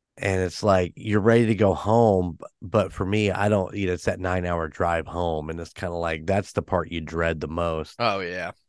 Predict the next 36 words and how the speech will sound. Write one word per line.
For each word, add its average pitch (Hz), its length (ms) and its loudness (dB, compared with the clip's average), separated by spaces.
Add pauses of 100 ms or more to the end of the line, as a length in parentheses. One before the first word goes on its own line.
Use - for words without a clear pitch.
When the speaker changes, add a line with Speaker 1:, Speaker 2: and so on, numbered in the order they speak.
Speaker 1:
You're 107 100 8
happy 147 300 8
to 117 80 4
be 123 200 8
there 117 300 8
and 104 100 2
happy 110 340 2
to 98 200 4
hang 104 260 2
out 101 400 4
in 98 100 -2
the 95 140 0
Airbnbs 95 640 2
or 90 60 -2
the 85 140 -2
hotels 90 640 0
or 90 100 -2
whatever, 82 400 -2
but 80 220 -4 (440)
you 120 140 6
know 113 340 10
that 90 180 0
that 92 240 0
fucking 95 320 2
time's 90 340 0
coming 87 380 -2
when 85 140 -6
you 87 160 -4
just 90 180 -4
gotta 82 220 -2
make 85 360 -2
that 82 200 0
long-ass 85 520 0
drive 80 320 0
home, 82 460 -4
and 73 180 -10